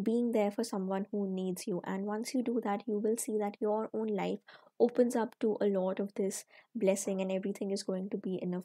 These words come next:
flow. But the m-, main strength that I see in you is, I see you as being someone who's already very generous and compassionate, and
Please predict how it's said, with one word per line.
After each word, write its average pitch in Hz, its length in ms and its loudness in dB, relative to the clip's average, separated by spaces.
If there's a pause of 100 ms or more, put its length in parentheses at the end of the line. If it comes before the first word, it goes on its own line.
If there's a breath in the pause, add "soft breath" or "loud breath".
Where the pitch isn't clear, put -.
flow. 180 180 -2
But 196 220 -2
the 220 60 0
m-, 202 160 -2 (240)
main 220 300 0 (300 loud breath)
strength - 580 0
that 226 140 0
I 226 140 0
see 226 380 -4
in 226 140 -2
you 208 220 0
is, 202 260 0
I 214 160 -2
see 277 300 -2
you 277 200 2
as 233 280 -2
being 226 300 0
someone 226 320 -4
who's 247 320 -2
already 202 500 2
very 202 500 -2 (380)
generous 196 600 2
and 196 240 -4
compassionate, 185 920 -2
and 190 300 -4